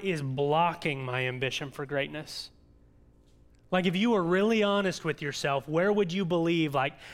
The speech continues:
"Man, if I follow Jesus, he's actually holding something out from me.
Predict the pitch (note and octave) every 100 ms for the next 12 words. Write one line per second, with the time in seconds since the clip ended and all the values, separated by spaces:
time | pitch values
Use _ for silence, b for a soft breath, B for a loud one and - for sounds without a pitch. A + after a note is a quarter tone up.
0 | B - F3 F3 F3+ F3+ E3+ G3 A#3+ A#3
1 | G#3+ G3 E3 C3+ E3+ F3 D3 - F#3+ F#3+
2 | F3+ E3 - D3+ C#3+ - D#3 D3+ C#3+ -
3 | C#3 B2 B2 B2 C#3+ - D3 C#3+ D3+